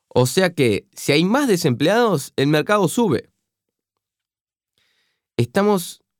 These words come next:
viviendo realmente en el mundo del revés. Malas noticias para los pobres y la clase media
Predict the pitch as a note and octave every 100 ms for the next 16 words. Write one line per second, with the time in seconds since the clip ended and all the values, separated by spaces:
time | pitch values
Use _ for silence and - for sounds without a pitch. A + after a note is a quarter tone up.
0 | - A2 C3+ F#3 F#3+ F3+ E3+ G#3+ F3 F3
1 | G#3 C3+ G2 G2+ - _ _ _ - A#2+
2 | A#2+ C3 D#3 D3+ B2+ G#2 G#2+ B2 A2+ -
3 | - _ _ _ _ _ _ _ _ _
4 | _ _ _ _ _ _ _ _ G#2 E3+
5 | A3+ F3 C3+ C3 G#2 - G2+ A#2+ - _
6 | _ _ - G2 F#2+ G2 - E3+ C#3+ F#2+
7 | G#2 - _ _ _ G#2 G#2 F2+ C#3 C#3
8 | C#3+ D#3+ A#2 B2+